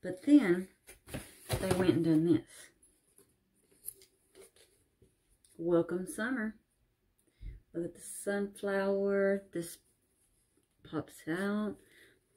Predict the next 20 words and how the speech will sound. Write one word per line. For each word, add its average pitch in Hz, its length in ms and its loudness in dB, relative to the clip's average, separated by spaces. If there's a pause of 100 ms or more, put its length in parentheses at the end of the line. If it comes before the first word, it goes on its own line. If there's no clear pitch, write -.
And 160 120 0
look 180 120 0
at 196 160 -2
this 202 280 -2
truck 151 360 -2
with - 100 -20
the 143 100 -14
sunflowers. 143 960 0 (2000)
I 180 40 -8
love 170 260 -4
it - 160 -12
so 202 320 -6
much. 214 560 -8 (720)
I'm 185 220 -6
ready 185 240 -2
for 170 180 -6
warm 190 280 -2
weather. 165 400 0 (4000)
"Hello, 196 260 0
spring," 220 560 -8